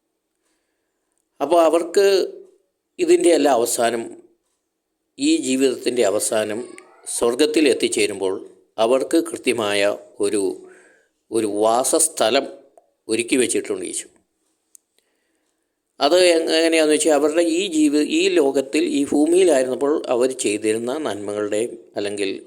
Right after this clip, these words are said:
ആ സ്വരുക്കൂട്ടി വെച്ച സൽകൃത്യങ്ങളുടെ എല്ലാത്തിൻ്റെയും കൂടെ അളവിൻ്റെയും വിലയുടെയും അടിസ്ഥാനത്തിലാണ് ഈശോ ആ ഒരു സ്വർഗ സൗഭാഗ്യം അവർക്ക് നൽകുന്നത്. അപ്പോൾ നമ്മുടെ ഇപ്പോൾ ഇവിടുത്തെ ഈ സഹനങ്ങളെല്ലാം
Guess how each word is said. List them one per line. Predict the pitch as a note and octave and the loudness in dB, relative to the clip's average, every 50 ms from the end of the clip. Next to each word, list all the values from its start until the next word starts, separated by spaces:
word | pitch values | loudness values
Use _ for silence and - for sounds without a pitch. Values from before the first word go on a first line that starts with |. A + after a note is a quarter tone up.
| - _ - | -20 _ -10
ആ | B2+ G#2+ G2+ G#2 | -4 -4 -2 -2
സ്വരുക്കൂട്ടി | G#2 - - G2+ G2+ - - G#2 G2+ G2 - G#2 | -2 -4 -4 -4 -6 -4 -4 -4 -2 -2 -2 -4
വെച്ച | G2 G2+ F#2+ - - G#2 G2 F#2 - - | -4 -4 -4 -2 -2 -2 -2 -4 -6 -8
സൽകൃത്യങ്ങളുടെ | - - A2+ G#2+ - - A#2+ G#2 - - A2 G2+ G#2 G2+ G2 G#2 | -6 -4 -4 -4 -4 -6 -6 -6 -4 -4 -6 -6 -6 -6 -4 -4
എല്ലാത്തിൻ്റെയും | G2 F#2+ F#2+ F#2+ F#2+ - - G2+ G#2 G2 G2 G2 | -4 -2 -2 -4 -4 -4 -8 -8 -6 -6 -6 -4
കൂടെ | G2 G2 G2 A#2+ E3 - - - - - - - - - - - - _ _ _ - | -4 -4 -4 -4 -4 -6 -12 -20 -20 -20 -20 -20 -20 -20 -20 -20 -20 _ _ _ -4
അളവിൻ്റെയും | A2+ A2 A2 A2 A2+ A2 A2 A#2 A#2+ B2+ C#3 | -2 0 2 0 0 0 2 0 0 2 2
വിലയുടെയും | B2 G#2 G2+ G#2 G#2+ A2 A2 A2 G#2+ A2 A#2+ C#3+ - C3 A2+ | 0 0 2 2 2 2 2 2 2 2 2 0 -2 -4 -8
അടിസ്ഥാനത്തിലാണ് | A2+ G#2 G2 - - A2+ G2+ G#2 G#2+ - G#2+ G2 G2+ G#2 G2+ A2 D3+ - - - - _ _ _ _ _ _ - | -8 -6 -4 -4 -4 -4 -6 -6 -4 -4 -4 -2 -2 -2 -4 -4 -8 -10 -12 -16 -20 _ _ _ _ _ _ -12
ഈശോ | G#2+ G#2 G2 - - A2+ A#2 - - - B2 | -8 -6 -4 -2 0 0 -2 -2 -4 -8 -8
ആ | A2 G#2+ G#2+ G#2+ | -8 -6 -4 -4
ഒരു | G2+ G2 G#2 A2 A#2+ | -4 -4 -2 -4 -4
സ്വർഗ | - - - A#2 G#2 G2+ B2 | -2 -2 -2 -2 -2 0 -2
സൗഭാഗ്യം | A#2+ - - A2 G#2 F#2 - G#2 G2+ F#2+ F#2+ G2+ A2 - - _ _ _ _ _ _ - | -2 0 0 -2 -2 -2 -4 -6 -6 -4 -6 -10 -12 -12 -20 _ _ _ _ _ _ -4
അവർക്ക് | A2 G#2 G2+ - A2 A2 G#2 | -4 -4 -2 -4 -4 -4 -4
നൽകുന്നത്. | F#2+ F2+ F2+ F2+ F2 E2+ - - - _ _ _ _ _ _ _ _ _ _ _ _ _ _ _ _ _ _ _ _ _ _ _ _ _ _ _ _ _ _ _ _ _ _ _ _ - | -6 -6 -6 -6 -8 -8 -14 -16 -18 _ _ _ _ _ _ _ _ _ _ _ _ _ _ _ _ _ _ _ _ _ _ _ _ _ _ _ _ _ _ _ _ _ _ _ _ -4
അപ്പോൾ | B2 D3 D#3+ | 0 2 2
നമ്മുടെ | D#3+ D3+ D3+ E3 E3+ F3 F#3+ G3+ | 2 2 2 4 4 4 4 4
ഇപ്പോൾ | G3 F#3+ - - - - - E3+ E3+ | 4 4 2 0 -2 0 2 4 4
ഇവിടുത്തെ | F3 - - D#3 E3+ F#3 F#3 F3 F3+ - G3 G3 F#3+ | 4 4 2 4 4 4 4 4 2 2 2 4 4
ഈ | F3 - - F3 E3+ F3 E3+ | 4 2 0 0 2 2 2
സഹനങ്ങളെല്ലാം | E3 - - B2 - - D3 D3+ D#3+ D#3+ D#3+ E3 D3+ A#2+ A#2 B2+ B2 B2+ C#3+ | 2 2 0 0 0 0 -2 0 0 0 2 2 0 2 2 0 0 -2 -4